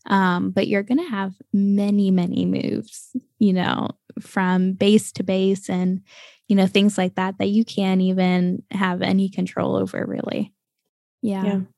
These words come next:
Speaker 1: What would you say is a piece of advice that you would give to another military child?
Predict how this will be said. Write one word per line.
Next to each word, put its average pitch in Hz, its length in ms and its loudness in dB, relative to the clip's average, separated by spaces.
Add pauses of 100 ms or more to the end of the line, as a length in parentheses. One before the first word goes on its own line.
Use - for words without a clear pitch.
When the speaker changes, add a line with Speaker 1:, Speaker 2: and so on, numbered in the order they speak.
(280)
Speaker 1:
What 247 720 4
would 240 300 2
you 233 260 2
say 190 680 -4
is 190 540 -2
a - 60 -8
piece - 340 0
of 208 80 2
advice 190 800 -2
that 208 140 -2
you 202 140 -2
would 196 140 0
give 180 260 -2
to - 140 -10
another 139 300 -4
military - 500 -6
child? - 560 -10